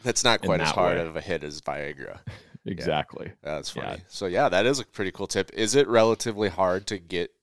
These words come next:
Speaker 1: convince a doctor to get you a prescription for it?
Speaker 2: No, no. I, I'm on, you know, the relationship with my doctor. I mean, he, he knows what I do for work, and, and, uh, yeah, go, go Google it, and you can find tons of literature on it. So I think any doctor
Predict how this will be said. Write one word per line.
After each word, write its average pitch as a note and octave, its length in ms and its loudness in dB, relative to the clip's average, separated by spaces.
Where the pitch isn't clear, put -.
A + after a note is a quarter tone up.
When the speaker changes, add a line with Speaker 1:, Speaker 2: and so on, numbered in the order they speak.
Speaker 1:
convince F2+ 400 -4
a F#2+ 60 -2
doctor E2+ 400 -2
to F2+ 60 -10
get E2 280 -10
you A2 60 -2
a A2+ 60 -2
prescription C3 500 -8
for D3 220 -6
it? D#3+ 80 -10
Speaker 2:
No, D2+ 380 -4
no. E2 320 -4
I, F2+ 320 -2
I'm G#2+ 100 0
on, E2 320 -4
you D2 100 -16
know, C#2+ 160 -16
the D2 100 -14
relationship F2+ 560 -6
with - 140 -12
my D2 140 -6
doctor. C#2+ 500 -6
I C#2+ 40 -6
mean, C#2+ 200 -8
he, D#2 140 -8
he G2 160 -2
knows D#2 260 -2
what D2+ 100 -4
I C#2+ 60 -6
do C#2+ 180 -8
for D2 160 -12
work, C#2+ 440 -6
and, C#2 180 -8
and, D2 300 -8
uh, C2+ 280 -8
yeah, E2+ 260 0
go, C3 380 4
go A#2 180 4
Google A2 380 4
it, A#2+ 160 6
and F#2+ 160 0
you F#2+ 80 0
can F2+ 160 -2
find E2 400 0
tons F2+ 320 0
of D#2+ 60 -2
literature E2 420 0
on E2 160 0
it. F2+ 160 -2
So D2+ 380 -2
I E2+ 80 -2
think D#2+ 340 -4
any F2+ 180 0
doctor D2+ 680 -4